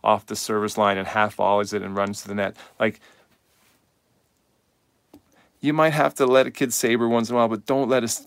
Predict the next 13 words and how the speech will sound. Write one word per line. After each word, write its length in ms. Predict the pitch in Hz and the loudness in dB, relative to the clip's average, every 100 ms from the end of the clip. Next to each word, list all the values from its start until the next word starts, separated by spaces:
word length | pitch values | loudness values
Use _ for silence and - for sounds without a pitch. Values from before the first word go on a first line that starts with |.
| _ | _
kid 260 | - 120 110 | -4 -2 0
saber 400 | - 127 123 135 | 2 4 4 2
<laughs> 0 | |
too 240 | - 147 | 2 0
much. 460 | 139 135 131 - - - - - _ _ _ _ _ | 6 6 6 0 -12 -20 -20 -20 _ _ _ _ _
Encourage 720 | 131 120 - 147 135 135 120 | -2 -2 -2 4 6 6 4
them, 400 | - 117 110 107 - | 4 4 4 2 -2
guide 340 | 110 113 117 110 | 2 4 4 2
them 200 | 104 104 | -2 -2
to 100 | 98 | -6
be 220 | 98 107 | -4 -2
more 240 | 107 120 | 2 0
patient, 580 | - 123 113 - 113 | 0 -2 -2 -2 -2